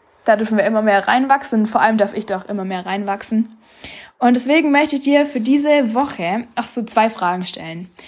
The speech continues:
Einmal die Frage, die ich jetzt, glaub ich, gar nicht so sehr erwähnt hab, ist die Frage, wo lebst du Kompromisse? Weil ich nämlich glaube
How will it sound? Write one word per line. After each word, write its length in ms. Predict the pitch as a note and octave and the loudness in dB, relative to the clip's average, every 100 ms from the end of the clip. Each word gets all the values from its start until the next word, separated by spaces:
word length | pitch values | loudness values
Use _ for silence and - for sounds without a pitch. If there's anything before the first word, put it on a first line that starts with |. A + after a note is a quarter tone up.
| - - | -20 -2
Einmal 240 | A#3+ C#4 | 2 4
die 80 | C4 | 2
Frage, 300 | C4 B3+ B3 | 4 4 4
die 60 | |
ich 80 | A3+ | 2
jetzt, 140 | A#3+ - | 0 2
glaub 200 | A#3+ A#3 | 2 2
ich, 100 | - | 2
gar 140 | A3+ | 2
nicht 160 | A#3 - | 2 0
so 80 | |
sehr 200 | G3+ A3+ | 2 2
erwähnt 380 | F#3+ F#3+ G#3 A#3 | 2 2 2 2
hab, 220 | B3+ C4 - - | -2 -6 -12 -6
ist 160 | A3 G3+ | -4 -4
die 40 | |
Frage, 600 | - G3+ G#3 G#3 G#3+ A3 - - - - - _ _ - _ _ | -4 0 2 4 4 2 -4 -18 -16 -18 -20 _ _ -20 _ _
wo 520 | A3 G3 A3+ C4+ D#4 E4+ D#4+ - _ - | -10 -2 0 4 4 2 0 -12 _ -2
lebst 460 | A3 A#3+ A#3+ - | 2 2 2 -2
du 160 | G#3 G#3+ | -4 -6
Kompromisse? 840 | - F#3+ F#3 F#3+ F3 E3+ - F3 - _ _ _ _ _ _ - - | -4 -6 -6 -8 -2 -2 -2 -6 -12 _ _ _ _ _ _ -16 2
Weil 140 | A3+ | 2
ich 80 | A3+ | 4
nämlich 300 | A3+ G#3+ - | 2 0 0
glaube 340 | G3+ A#3 D4 | 2 4 4